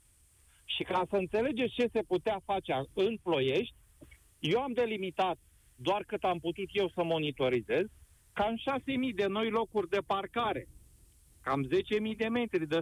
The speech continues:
spații verzi, în plus față de ceea ce există.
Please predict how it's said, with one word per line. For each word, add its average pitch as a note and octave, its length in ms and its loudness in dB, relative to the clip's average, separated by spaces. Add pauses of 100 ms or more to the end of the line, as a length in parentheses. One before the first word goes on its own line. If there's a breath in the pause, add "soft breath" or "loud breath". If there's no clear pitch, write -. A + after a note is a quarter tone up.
(120)
spații G3 500 -4
verzi, F3+ 380 0 (1040)
în D3 280 0
plus E3 260 0
față F#3 320 0
de D#3 140 -2
ceea F#3 260 0
ce G3 160 -2
există. G#3 680 -2